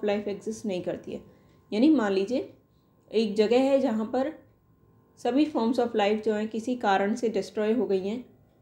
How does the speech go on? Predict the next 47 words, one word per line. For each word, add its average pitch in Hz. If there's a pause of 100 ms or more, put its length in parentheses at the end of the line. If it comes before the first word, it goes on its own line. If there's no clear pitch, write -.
(200)
उसके 247
पीछे 262
कई 277
फैक्टर्स 226
हो 208
सकते 196
हैं। - (420)
For 214
example 220
topographic 214
factor, 240 (280)
मान 190
लीजिए 202
सॉइल 220
इरोजन 208
हो 202
गया 185
है 190
ग्रेविटी, 185
वाटर 180
या 190
विंड 196
की 220
वजह 175
से, 220 (200)
तो -
क्या 240
होता 233
है 240
वहाँ 240
पे 226
जो 233
वेजिटेशन 208
एग्जिस्ट 220
कर 208
रहा 196
था 226
वो 240
वहाँ 220
से 233
डिस्प्लेस 240
हो 190
जाएगा - (920)
और 214
एक 269
ऐसा 208
एरिया 208